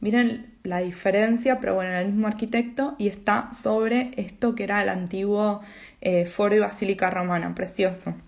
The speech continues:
Así que bueno, eso es un, un resumen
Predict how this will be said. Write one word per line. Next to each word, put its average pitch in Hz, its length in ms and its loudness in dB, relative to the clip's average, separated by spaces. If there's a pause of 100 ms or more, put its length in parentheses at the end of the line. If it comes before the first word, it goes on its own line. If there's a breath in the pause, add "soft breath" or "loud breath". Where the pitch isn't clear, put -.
(800)
Así 180 200 -6
que 208 80 0
bueno, 180 260 0 (360 loud breath)
eso 302 200 0
es - 140 -4
un, 247 500 6
un 240 160 6
resumen 254 840 2